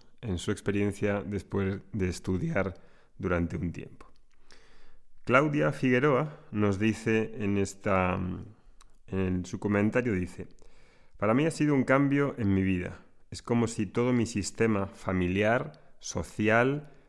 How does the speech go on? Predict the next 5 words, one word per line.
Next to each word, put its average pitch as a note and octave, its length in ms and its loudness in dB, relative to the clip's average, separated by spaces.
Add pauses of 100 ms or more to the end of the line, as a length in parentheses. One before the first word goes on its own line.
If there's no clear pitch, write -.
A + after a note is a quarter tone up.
(120)
personal, G#2+ 800 2 (300)
se - 240 0
hubiese C3 640 0 (120)
ordenado", G2+ 640 4
¿no? B2 160 -8